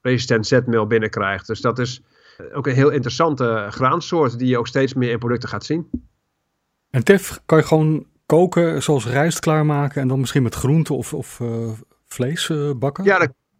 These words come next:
Speaker 1: kan zeker. Maar waar zij het meeste bekend van is, is, ja, je-, tefbrood. Dan, maar je maakt toch wel een mengsel dan van, eh,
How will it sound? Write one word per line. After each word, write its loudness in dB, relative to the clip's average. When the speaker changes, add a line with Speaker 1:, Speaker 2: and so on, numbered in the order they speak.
Speaker 1:
kan 2
zeker. -2
Maar 0
waar 0
zij -4
het -6
meeste 0
bekend -4
van -6
is, -8
is, -8
ja, 0
je-, -2
tefbrood. 0
Dan, -8
maar -4
je -2
maakt -2
toch -4
wel -2
een -6
mengsel -4
dan 0
van, 0
eh, -2